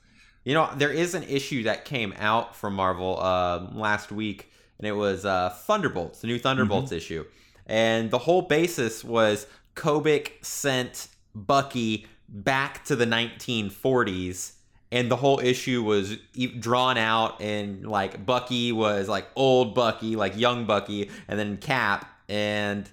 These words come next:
Speaker 1: it was kind of a rewriting history kind of, um, issue, I
Speaker 2: Mm-hmm.
Speaker 1: guess. But the whole thing was just set in the nineteen forties during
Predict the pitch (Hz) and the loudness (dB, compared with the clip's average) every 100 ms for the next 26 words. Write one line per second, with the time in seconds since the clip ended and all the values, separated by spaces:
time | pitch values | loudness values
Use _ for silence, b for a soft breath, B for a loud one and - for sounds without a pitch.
0 | B B B - 113 113 127 113 98 107 | B B B 0 2 2 0 0 4 2
1 | 101 120 117 110 107 110 101 98 117 - | 4 0 2 2 2 0 -4 -4 -4 -4
2 | 110 98 95 90 104 98 95 90 87 92 | -4 -2 -2 -2 -4 -2 -2 -4 -2 0
3 | 87 85 85 82 82 _ _ _ _ - | 0 0 -4 -6 -14 _ _ _ _ -20
4 | - _ _ _ 117 113 - 98 90 87 | -20 _ _ _ -2 -2 0 0 0 0
5 | 92 85 78 - 117 104 127 120 147 180 | 0 -2 -4 2 2 2 0 -2 2 2
6 | 180 214 117 110 113 - 139 123 113 107 | 2 0 0 -2 -6 0 0 0 -2 -2
7 | 87 120 110 131 117 98 95 - 113 110 | -4 -8 -4 -2 0 -2 -6 -2 0 0
8 | 107 | -2